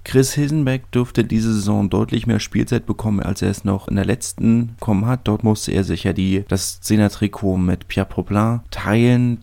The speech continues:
Der ist allerdings, äh, zu La Rochelle gewechselt und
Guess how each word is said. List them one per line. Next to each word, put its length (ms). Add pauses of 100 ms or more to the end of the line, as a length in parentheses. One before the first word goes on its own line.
Der 180
ist 180
allerdings, 680
äh, 260
zu 180
La 60
Rochelle 340
gewechselt 280 (400)
und 380